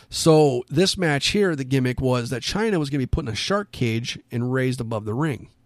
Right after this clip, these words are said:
She wasn't exactly above the ring. It was, like, in the aisleway, but still, she was hanging from the rafters. Um, in the, in the middle of the match, Chyna bent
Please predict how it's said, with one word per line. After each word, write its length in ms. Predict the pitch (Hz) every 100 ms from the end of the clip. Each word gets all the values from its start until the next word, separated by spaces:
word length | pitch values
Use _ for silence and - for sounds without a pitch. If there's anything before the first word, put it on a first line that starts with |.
| _ - -
She 120 | -
wasn't 260 | 135 123 110
exactly 460 | 104 107 110 - 107
above 280 | 110 113
the 100 | 117
ring. 280 | 123 127 123
It 60 | 104
was, 140 | 104
like, 160 | 107 104
in 80 | 98
the 80 |
aisleway, 600 | - 95 113 117 123 127
but 100 | 113
still, 260 | - - 117
she 160 | - 127
was 160 | 120
hanging 280 | 117 117 107
from 140 | 110
the 80 | 104
rafters. 600 | 104 107 104 - 90 113 - - - - - -
Um, 480 | 127 135 127 113 101 - _ _ _ _
in 180 | 170 165
the, 300 | 160 151 147
in 100 | 147
the 60 | 147
middle 200 | 175 214
of 60 |
the 60 | 190
match, 420 | 135 127 123 -
Chyna 520 | - - 185 180 127
bent 220 | 147 160